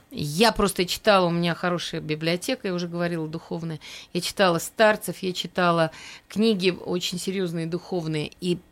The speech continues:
обраб-, прорабатывала себя всю, вот просто стояла и говорила, «Ненавижу грех, не хочу, чтобы через меня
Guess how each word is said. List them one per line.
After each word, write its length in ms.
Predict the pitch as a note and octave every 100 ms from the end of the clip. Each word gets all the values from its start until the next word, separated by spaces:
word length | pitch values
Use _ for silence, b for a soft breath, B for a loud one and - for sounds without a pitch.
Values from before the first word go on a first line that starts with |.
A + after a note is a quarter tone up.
| -
обраб-, 400 | F#3+ F#3 G#3+ G#3 -
прорабатывала 680 | - G#3+ A3 A3 B3+ G#3+ G3
себя 260 | - G3+ G3
всю, 340 | - - B3+
вот 200 | G3+ F#3
просто 460 | - F#3+ F3 F#3+ F3
стояла 360 | - A3+ B3 G#3
и 40 |
говорила, 260 | F3 F3 F3
«Ненавижу 540 | A3 A#3+ A3 D#3+ D#3+
грех, 340 | D#3 D3+ -
не 100 | F#3+
хочу, 340 | G3 G#3+ - D#3
чтобы 240 | - C3
через 220 | - D3 D3
меня 200 | D3